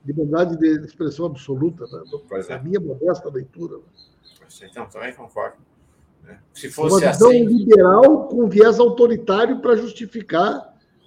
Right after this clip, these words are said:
Speaker 1: ah, o desmonte do, do Estado,
Speaker 2: Claro.
Speaker 1: da democracia, dos valores, garantias individuais e assim por diante.
Speaker 2: É, liberdade de expressão absoluta é a ideia do libertarismo, que é a,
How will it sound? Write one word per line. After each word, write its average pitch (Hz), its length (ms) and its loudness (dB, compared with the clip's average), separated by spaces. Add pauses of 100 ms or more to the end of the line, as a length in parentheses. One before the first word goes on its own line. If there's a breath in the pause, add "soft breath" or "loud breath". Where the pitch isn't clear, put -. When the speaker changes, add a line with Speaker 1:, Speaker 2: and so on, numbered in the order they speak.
(100)
Speaker 1:
ah, 185 200 -8
o 190 140 -2
desmonte 185 560 0
do, 254 180 -10
do - 120 -8
Estado, 214 480 -2
Speaker 2:
Claro. - 340 -8
Speaker 1:
da 147 60 -4
democracia, 160 720 -2
dos 143 160 -6
valores, 151 420 -2
garantias 160 520 -8
individuais 151 680 -8 (360)
e - 60 -10
assim - 200 -10
por 135 200 -10
diante. 196 460 -4 (520)
Speaker 2:
É, 220 140 -6
liberdade 240 360 -4
de 277 60 -8
expressão 190 320 -6
absoluta 139 880 -6
é 135 260 -4
a 156 100 -4
ideia 147 640 -4
do 120 300 -10
libertarismo, 139 960 -6
que 190 100 -12
é - 40 -8
a, - 40 -8